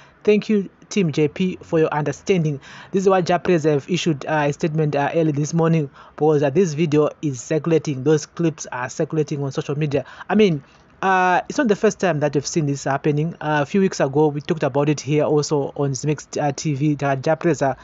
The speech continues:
vakatemwa namatombo, nemabhodhoro zvakare, uh, you know, pa event yakatika, uh, last, uh, week, and, uh, last week, but one, I think. And, uh, so, uh, people are now saying so many things, people are divided,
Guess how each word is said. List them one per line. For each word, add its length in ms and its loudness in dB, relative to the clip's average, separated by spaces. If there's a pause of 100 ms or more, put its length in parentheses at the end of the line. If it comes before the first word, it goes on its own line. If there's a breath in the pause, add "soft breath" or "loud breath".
(260 loud breath)
vakatemwa 480 0
namatombo, 560 0
nemabhodhoro 840 0
zvakare, 460 0 (320 loud breath)
uh, 280 0
you 120 -2
know, 180 -6 (180)
pa 100 0
event 340 2
yakatika, 680 0
uh, 360 -4 (340)
last, 460 -2
uh, 280 0
week, 280 -2 (240 loud breath)
and, 180 -2
uh, 140 -2
last 180 0
week, 100 -2
but 160 -2
one, 120 0
I 80 -2
think. 260 -4 (240 loud breath)
And, 120 -4
uh, 60 0
so, 280 2 (360 loud breath)
uh, 320 4
people 280 0
are 40 2
now 200 2
saying 400 0
so 100 -2
many 200 2
things, 340 -2
people 220 -2
are 20 0
divided, 540 0